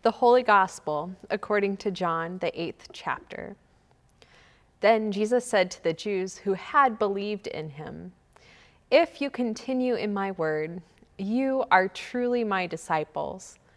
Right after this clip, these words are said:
and you will know the truth, and the truth will set you free." They answered him, "We are descendants of Abraham and have never been slaves to anyone. What do you mean by saying,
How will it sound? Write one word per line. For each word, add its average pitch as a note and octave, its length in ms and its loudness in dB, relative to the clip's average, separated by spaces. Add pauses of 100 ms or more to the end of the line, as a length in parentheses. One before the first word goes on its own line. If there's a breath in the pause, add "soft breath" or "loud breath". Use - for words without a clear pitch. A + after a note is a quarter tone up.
(240 soft breath)
and G#3 180 0
you B3+ 140 2
will A3+ 140 6
know G3+ 340 0
the G3 100 0
truth, E3 600 -8 (400)
and G#3 100 2
the G#3+ 80 6
truth C#4+ 460 -4
will F#3+ 140 0
set - 300 -2
you G3 140 -8
free." F3 520 -8 (800 soft breath)
They F3 140 0
answered A3+ 360 2
him, F3+ 400 -8 (560 soft breath)
"We D4 180 0
are D4+ 120 10
descendants G3+ 680 -2
of F3 160 -6
Abraham F3+ 720 -6 (220)
and G3 140 -2
have G3+ 200 0
never G#3+ 320 2
been G#3 240 -2
slaves F3+ 640 -4
to - 380 -8
anyone. F3 720 -6 (460 soft breath)
What A#3 120 6
do C4 100 -8
you C4+ 100 -2
mean A#3 320 0
by F3+ 200 2
saying, E3 560 -6